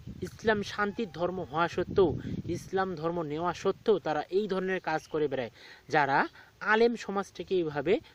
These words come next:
সবচাইতে নিচু পথে নামিয়ে আনতেছে। আমার এই ভিডিওটি তাদের বিরুদ্ধে। প্লিজ আপনারা একটু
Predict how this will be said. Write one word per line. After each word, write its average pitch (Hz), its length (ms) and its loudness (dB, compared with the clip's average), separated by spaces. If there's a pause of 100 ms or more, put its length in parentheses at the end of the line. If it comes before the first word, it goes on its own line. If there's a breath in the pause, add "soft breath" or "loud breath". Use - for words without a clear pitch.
সবচাইতে 180 480 -4
নিচু 185 280 -4
পথে 190 260 -4
নামিয়ে 165 320 -4
আনতেছে। 151 480 -2 (280 loud breath)
আমার 160 300 -4 (100)
এই 185 140 4
ভিডিওটি 165 500 -4 (260)
তাদের 156 340 0
বিরুদ্ধে। 131 500 -6 (1040)
প্লিজ 180 300 2 (280 loud breath)
আপনারা 196 360 0
একটু 214 340 -4